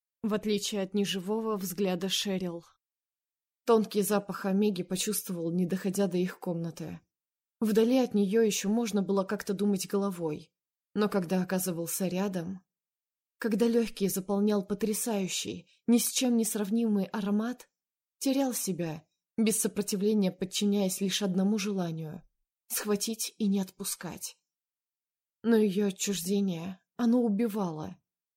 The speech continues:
Это было хуже самого изматывающего боя и больнее содранной на живую кожи.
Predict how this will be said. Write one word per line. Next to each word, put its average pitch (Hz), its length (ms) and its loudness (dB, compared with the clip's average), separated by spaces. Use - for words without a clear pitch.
Это 254 200 4
было 226 260 8
хуже 220 340 0
самого 233 440 0
изматывающего 196 840 0
боя 190 520 0
и 233 120 2
больнее 220 460 4
содранной 196 560 2
на 185 120 4
живую 196 400 2
кожи. 180 560 -4